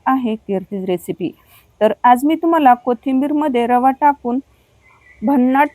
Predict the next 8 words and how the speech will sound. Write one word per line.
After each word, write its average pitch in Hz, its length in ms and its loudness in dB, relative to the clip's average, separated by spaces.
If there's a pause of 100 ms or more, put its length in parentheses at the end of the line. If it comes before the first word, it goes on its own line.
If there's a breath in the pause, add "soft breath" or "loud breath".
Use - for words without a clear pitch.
असा 269 220 0
चवीचा 254 600 0
झटपट 247 600 0
बनणारा 240 440 2
नाश्ता 240 420 -2
बनवून 202 480 -4
दाखवणार 185 500 -6
आहे. 180 240 -8